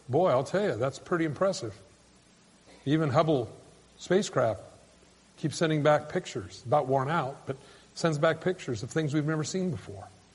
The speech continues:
We realize just how great our expanse of the heavens are. And the earth and all of its intricacies and how there's the symbiotic relationships between plants and animals and how they all had to be created at the same time for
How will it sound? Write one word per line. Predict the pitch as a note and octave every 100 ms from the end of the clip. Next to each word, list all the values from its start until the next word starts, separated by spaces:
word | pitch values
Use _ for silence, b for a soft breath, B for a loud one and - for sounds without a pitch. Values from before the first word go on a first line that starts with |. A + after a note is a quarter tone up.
| _ _ b b b
We | C3+
realize | C#3 E3+ F3+ C3 A#2+
just | E3 C3+
how | C#3+ C3+
great | B2 A#2 E3 C#3+
our | A#2+ B2+ B2+
expanse | - - D3+ C#3+ A#2+
of | C3
the | A#2
heavens | C#3+ C3+ B2
are. | C#3+ E3 G#2+ - - - - B B B
And | D#3 D#3+
the | D#3+
earth | G#3+ D3 -
and | D3
all | C#3 E3+
of | D#3+
its | D#3 F3+
intricacies | G3 F3 C#3+ - B2+ - C#3 B2
and | C3
how | A2+ E3+ F3
there's | D#3+ D#3+ A#2+
the | B2+
symbiotic | - F#3 F3+ F3 E3+ D#3+
relationships | D#3 E3+ E3+ D3+ A2+ B2+
between | - C#3 C3+
plants | E3+ E3+ E3+
and | D#3
animals | D#3+ F3 C#3+ - B B
and | C#3+
how | E3
they | D3+
all | D#3 E3+ F3+ E3+
had | F3 F3
to | D3+
be | D3+
created | - - E3 E3+ D3
at | C3
the | C3+
same | - E3 D3+
time | B2+ E3 D3+ B2+ B
for | - E3+ E3 D#3+